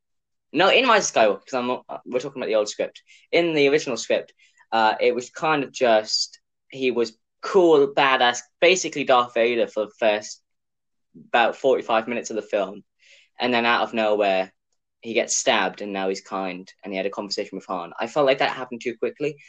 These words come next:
I feel like those were maybe good components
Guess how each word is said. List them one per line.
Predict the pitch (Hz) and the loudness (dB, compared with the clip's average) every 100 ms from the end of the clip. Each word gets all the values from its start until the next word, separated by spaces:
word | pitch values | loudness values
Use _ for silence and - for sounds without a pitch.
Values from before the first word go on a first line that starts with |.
| - - | -20 -2
I | 151 | 0
feel | 165 202 | 2 4
like | 214 196 - | 4 2 2
those | 165 170 170 | 2 2 2
were | 151 | -2
maybe | 151 160 139 - _ - 143 | 0 -2 -4 -8 _ -10 0
good | 208 208 | 0 0
components | 151 175 160 110 - | -4 0 0 -2 -8